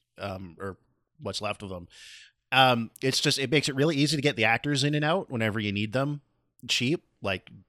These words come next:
as few days as possible and work around their schedules. And be-, yeah, because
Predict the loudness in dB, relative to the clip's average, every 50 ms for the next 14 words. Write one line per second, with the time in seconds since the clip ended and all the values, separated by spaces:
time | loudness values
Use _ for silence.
0 | _ -20 -20 -12 -6 -4 -4 -2 0 0 0 2 2 0 0 -2 -2 -2 0 0
1 | 0 -2 -2 -2 -4 -4 -2 -4 -6 -4 -4 -4 -4 -4 -4 -2 -2 -2 -2 -2
2 | -4 -6 -6 -10 -14 -16 -18 -18 -20 _ _ _ _ _ 0 4 6 6 6 6
3 | 6 4 2 -2 -4 -6 -8 -12 _ _ -4 -4 -4 -4 _ 0 4 6 6 6
4 | 6 2 -2 0 2 4 4 4 2 2 2 0 0 -4